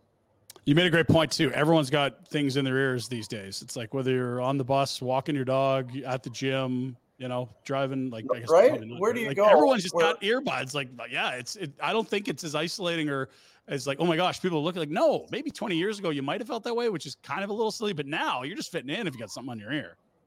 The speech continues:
Speaker 2: That's right. I, I just, I don't even think, uh, I don't think even people look twice at all anymore. So,
Speaker 1: Yeah.
Speaker 2: and all of those, you know what they are? Stigmas.
Speaker 1: That's right.
Speaker 2: Stigmas. Get rid of 'em.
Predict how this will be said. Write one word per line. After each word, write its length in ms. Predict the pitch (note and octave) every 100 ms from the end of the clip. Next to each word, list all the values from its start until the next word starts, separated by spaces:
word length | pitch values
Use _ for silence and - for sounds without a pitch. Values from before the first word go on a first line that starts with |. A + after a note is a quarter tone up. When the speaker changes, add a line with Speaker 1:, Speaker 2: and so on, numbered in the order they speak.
| _ _
Speaker 2:
That's 180 | B2+ -
right. 260 | B3 F#3 - -
I, 220 | D3+ D3
I 80 | C#3+
just, 200 | D3 -
I 120 | C#3
don't 200 | C#3 E3+
even 220 | E3 D#3
think, 320 | D3+ D3+ D3 - - - C3
uh, 340 | B2+ B2+ B2+ -
I 80 | C3
don't 140 | D3+
think 160 | D3 -
even 300 | C3+ C3 B2
people 320 | C3+ B2+ A#2
look 160 | A#2+ B2
twice 540 | D#3 D#3+ - - - -
at 100 | G#2+
all 260 | B2+ D#3 G#2
anymore. 360 | E2 F2 E2 -
So, 420 | - G#2+ F2 - _ _ -
Speaker 1:
Yeah. 220 | C3+ A2+ -
Speaker 2:
and 80 | D#3
all 240 | F#3 B3+ A3+
of 80 |
those, 260 | G3 F3+ F3+
you 60 | E3
know 60 |
what 120 | F#3+ F#3+
they 100 | D#3
are? 160 | E3+ - - _
Stigmas. 1120 | - - - - D3 C3+ A#2+ B2 A#2+ - - _ _ _ _ _ -
Speaker 1:
That's 180 | - -
right. 60 |
Speaker 2:
Stigmas. 680 | F3+ D#3+ C3 D3 C#3+ C3+ -
Get 160 | G3+ F#3
rid 140 | E3+
of 100 | E3
'em. 180 | D3+ C3+